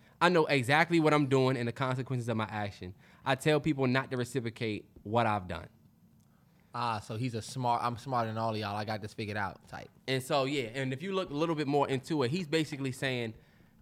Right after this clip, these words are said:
Speaker 1: the, that, that sentence saying outrage is the only way, it's the quickest way to blow up, right? What's scary about what he said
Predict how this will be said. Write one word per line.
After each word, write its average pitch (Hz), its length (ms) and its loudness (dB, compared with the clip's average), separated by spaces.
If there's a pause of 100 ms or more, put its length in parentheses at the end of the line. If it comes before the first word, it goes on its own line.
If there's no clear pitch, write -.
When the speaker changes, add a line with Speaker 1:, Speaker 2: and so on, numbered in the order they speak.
Speaker 1:
the, 131 200 2 (300)
that, 208 340 2 (140)
that 254 320 4
sentence - 800 -2 (1400)
saying 165 480 4 (320)
outrage 208 800 6
is 165 160 2
the 147 180 -2 (120)
only 190 420 4
way, 151 640 2
it's 160 140 0
the 143 120 0
quickest 208 520 2
way 156 320 2
to 139 140 -8
blow 123 300 0
up, - 160 -10 (640)
right? 135 260 2 (380)
What's 196 220 10
scary 302 460 8
about 208 360 12
what 196 140 8
he 202 160 2
said 175 500 4